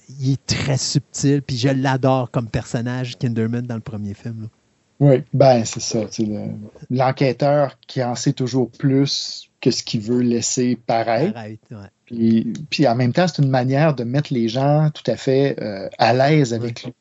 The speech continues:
Speaker 2: Tu sais, puis il y a, il y a plusieurs séquences là, où, euh, il s-, disons, il, il y a des soupçons face à, à, euh, Carl, entre autres, là, le, le,
Speaker 1: Oui.
Speaker 2: le majordome, euh,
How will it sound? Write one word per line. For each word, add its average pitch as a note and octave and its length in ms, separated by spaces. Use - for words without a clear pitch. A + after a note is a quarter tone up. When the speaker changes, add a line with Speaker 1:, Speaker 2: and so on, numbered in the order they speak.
Speaker 2:
Tu C#3+ 80
sais, B2 100
puis - 140
il A#2 40
y - 20
a, A2 60
il G#2+ 80
y - 20
a G#2 40
plusieurs C3 480
séquences C3+ 540
là, A#2 140
où, G#2+ 100
euh, A2+ 520
il C#3 140
s-, - 240
disons, C3+ 280
il, B2+ 100
il B2 240
y B2+ 60
a B2+ 40
des B2+ 200
soupçons E3+ 880
face B2+ 280
à, A2+ 240
à, B2 140
euh, A2 160
Carl, C#3 460
entre A#2+ 300
autres, D#3+ 280
là, D#3+ 80
le, G#2+ 500
le, G2 240
Speaker 1:
Oui. D3+ 100
Speaker 2:
le D3 60
majordome, B2+ 840
euh, A2 280